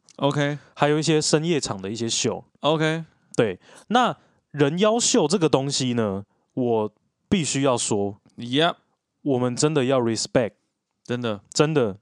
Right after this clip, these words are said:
Speaker 2: 他们非常的敬业。
Speaker 1: 嗯。
Speaker 2: 敬业到让我觉得很 shock，就是我会觉得，哇，他就是牺牲了自己的寿命，然后来，来赚这些钱。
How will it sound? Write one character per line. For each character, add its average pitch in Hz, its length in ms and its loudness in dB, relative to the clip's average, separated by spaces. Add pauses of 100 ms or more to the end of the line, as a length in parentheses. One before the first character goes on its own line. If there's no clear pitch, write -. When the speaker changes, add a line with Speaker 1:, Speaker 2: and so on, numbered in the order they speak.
Speaker 2:
他 170 160 0
们 170 360 -2 (180)
非 147 260 0
常 120 200 -4
的 101 60 -6
敬 98 260 -6
业。 95 240 -8 (140)
Speaker 1:
嗯。 107 240 -14 (880)
Speaker 2:
敬 208 240 0
业 208 120 2
到 180 220 4
让 175 220 0
我 127 100 0
觉 117 120 0
得 117 180 0
很 101 320 -4
shock， 104 460 0 (920)
就 180 140 -2
是 185 100 2
我 135 100 2
会 170 80 0
觉 135 140 0
得， 139 140 0
哇， 143 340 -2
他 156 260 0 (1300)
就 185 100 0
是 156 380 0
牺 175 340 0
牲 165 140 2
了 135 100 0
自 165 140 -4
己 127 100 -2
的 104 160 0
寿 101 360 0
命， 104 260 -8 (640)
然 123 120 2
后 143 180 2
来， 113 180 0 (200)
来 120 160 0
赚 127 240 0
这 117 80 -2
些 117 120 0
钱。 - 380 -8